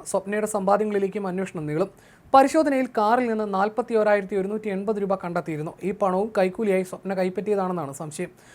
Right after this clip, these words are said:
ഒരു ദിവസത്തെ കളക്ഷനാണിതെന്നാണ് വിലയിരുത്തൽ. തൃശൂരിലെ വിജിലൻസ് കോടതി ജഡ്ജി ജി അനിലാണ് പതിനാല് ദിവസത്തേക്ക് സ്വപ്നയെ റിമാൻഡ് ചെയ്തത്. സ്വപ്ന വരവിൽ കവിഞ്ഞ സ്വത്ത് സമ്പാദിച്ചിട്ടുണ്ടോ എന്നതിൽ വിജിലൻസ് അന്വേഷണം തുടങ്ങിയിട്ടുണ്ട്.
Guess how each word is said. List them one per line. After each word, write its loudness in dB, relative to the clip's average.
ഒരു 8
ദിവസത്തെ 4
കളക്ഷനാണിതെന്നാണ് 0
വിലയിരുത്തൽ. -6
തൃശൂരിലെ 6
വിജിലൻസ് 2
കോടതി 4
ജഡ്ജി 0
ജി -6
അനിലാണ് 2
പതിനാല് 2
ദിവസത്തേക്ക് -2
സ്വപ്നയെ -6
റിമാൻഡ് -2
ചെയ്തത്. -6
സ്വപ്ന 2
വരവിൽ 4
കവിഞ്ഞ 2
സ്വത്ത് -6
സമ്പാദിച്ചിട്ടുണ്ടോ -2
എന്നതിൽ 0
വിജിലൻസ് -4
അന്വേഷണം -4
തുടങ്ങിയിട്ടുണ്ട്. -4